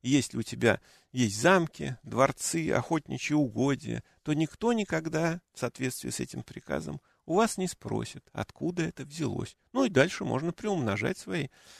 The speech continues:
честно нажитые богатства, и тоже никто не прос-, не спросит, поскольку такой приказ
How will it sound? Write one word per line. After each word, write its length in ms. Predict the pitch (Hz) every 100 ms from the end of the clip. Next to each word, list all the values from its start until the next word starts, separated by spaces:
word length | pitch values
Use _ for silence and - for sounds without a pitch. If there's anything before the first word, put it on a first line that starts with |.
| - - - _
честно 340 | 127 110 117
нажитые 420 | 113 101 - 107
богатства, 540 | 117 131 202 233 - 165
и 160 | 139
тоже 400 | - - 107 101
никто 300 | 101 - 117 101
не 120 | 113
прос-, 360 | - 113 104 -
не 200 | 110 107
спросит, 440 | - - - - -
поскольку 500 | - - 110 - -
такой 360 | - - 156
приказ 500 | - 170 - - -